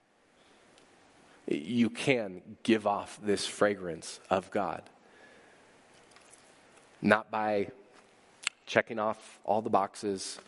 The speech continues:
by getting all the answers right on the test, by, by simply practicing proximity with Jesus. That he can infuse into you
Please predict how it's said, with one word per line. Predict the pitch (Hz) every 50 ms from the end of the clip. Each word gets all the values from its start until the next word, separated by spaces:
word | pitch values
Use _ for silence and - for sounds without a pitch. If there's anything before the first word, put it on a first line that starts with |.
| - - - - - -
by | 82 85
getting | - 98 107 113 110
all | 104 101 104
the | 101 101 101 95
answers | 95 104 - - 113 92 82
right | 92 101 104 - -
on | 104 104 98
the | 90
test, | - - 110 98 87 - - _
by, | - 90 98 - - _ _
by | - 90 90 85
simply | - - - - 113 110 104 - 127 117 110
practicing | - - - - 98 104 - - - 113 - - 120 113 110
proximity | - - - 87 - - - - - 110 107 101 101 98 101 95 95 92 92 - - - - - - - - - - - - - - -
with | - 92 92 90 - - -
Jesus. | - - 92 87 82 80 - 64 - - - - - - - - - - - - - - - - - - - - - - - - - - - - - - - - - - - - -
That | - -
he | - - - 117
can | 107 - - 107 98
infuse | 92 92 90 - - - - - 107 107 110 117 120 123 123 120 123 - - - - -
into | - 107 107 110 110 107 - - 120
you | 107 98 95 92 87 85 78 90 95 -